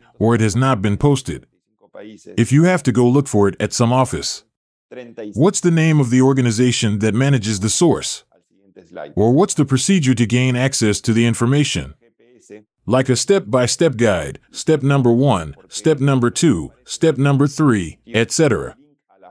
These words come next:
The data needed to tap into the source and the information you'd find if you access the source. This is important, too, because the sources of public information are asymmetrical.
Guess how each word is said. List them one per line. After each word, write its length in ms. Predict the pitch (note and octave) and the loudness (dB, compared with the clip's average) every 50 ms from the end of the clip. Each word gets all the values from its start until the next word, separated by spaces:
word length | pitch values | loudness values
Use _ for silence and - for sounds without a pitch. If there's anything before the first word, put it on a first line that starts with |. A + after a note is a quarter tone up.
| _ _ | _ _
The 380 | A2+ A2 A2 - G2+ G2+ G#2+ | -20 -20 -18 -14 -4 -4 -2
data 340 | G#2 A2 F3 G3 G#3 F#3+ F3 | 0 2 2 2 2 2 2
needed 280 | D3 D3 D3+ D3 C#3+ B2 | 2 2 2 2 0 0
to 80 | B2+ G#2+ | -2 -2
tap 300 | - D3 C#3+ C3+ - C3 | 0 0 0 0 0 0
into 180 | A#2+ A2 A2+ | 0 0 0
the 120 | G2 G2+ F#2+ | -2 -2 -4
source 500 | - - D#3+ C#3+ A2+ F#2+ F2 - - - - _ _ - | 0 0 2 2 2 0 -2 -8 -12 -14 -18 _ _ -4
and 140 | G#2 G#2+ | -2 0
the 120 | G#2+ A2+ B2+ | 2 2 2
information 580 | C#3 C#3 - C3 C3+ C#3 C#3+ C#3 - C3 B2 | 2 2 0 0 2 2 0 0 0 0 0
you'd 180 | A#2+ A#2+ A#2 - | 2 0 0 0
find 440 | - - E3+ F3+ E3 A#2 G#2+ G2 E2 - | -2 -2 0 0 0 0 0 -2 -2 -4
if 140 | G#2 - | -6 -2
you 180 | - A2+ A2 A2 | 0 0 2 2
access 380 | A#2+ B2+ B2 - A#2+ A2 G#2 - | 2 0 0 0 0 0 0 -2
the 120 | - G#2 | -4 -6
source. 520 | - - E3 D3+ A2+ D2 - - - - - _ A#2 _ _ A2 G#2 G#2+ A2 G#2+ _ - C#3 C#3 A2 - - G#2+ G2+ | -2 0 0 0 0 0 -4 -8 -12 -12 -16 _ _ _ _ _ _ _ _ -20 _ -20 -20 -20 -20 -16 -16 -14 -10
This 300 | G#2 A#2+ E3+ A3 G3 D#3+ | -2 0 0 0 2 0
is 120 | D3 A#2+ | 0 2
important, 520 | B2+ A#2+ A2+ - E3 E3+ D3 G2+ F#2 E2+ - _ _ _ | 2 0 2 2 2 2 2 0 -2 -8 -10 _ _ _
too, 360 | - - F3+ D#3+ G#2 C3+ - - _ _ _ _ _ _ _ A2+ C3+ _ _ C3+ A#2+ A2 G#2+ G#2 - - | -2 2 2 2 2 0 -6 -14 _ _ _ _ _ _ _ _ _ _ _ -20 -20 -20 -20 -20 -8 -4
because 280 | A2+ A2+ - D#3+ D#3 B2 | -2 0 2 0 0 2
the 120 | A#2 B2+ | 0 -2
sources 440 | - - F3+ F#3 E3+ - C#3 B2 G#2 | 0 2 2 2 2 0 -2 -2 -2
of 140 | A2+ G#2+ - | -2 -2 0
public 340 | - D3+ C3 B2+ C3 B2+ B2 | -2 0 0 0 0 0 0
information 680 | A#2+ A2 - A#2+ A2+ A#2 B2+ C#3 - - - G#2 G#2 - | -2 -2 0 -2 0 0 0 0 0 -2 -4 -4 -4 -2
are 140 | F#2+ G2+ G2 | -2 0 2
asymmetrical. 800 | A#2 B2+ - - A#2+ C#3 D3+ D3 - G#2+ - - D2 C#2 - | 2 0 2 2 0 0 0 0 -2 -4 -4 -4 -8 -10 -10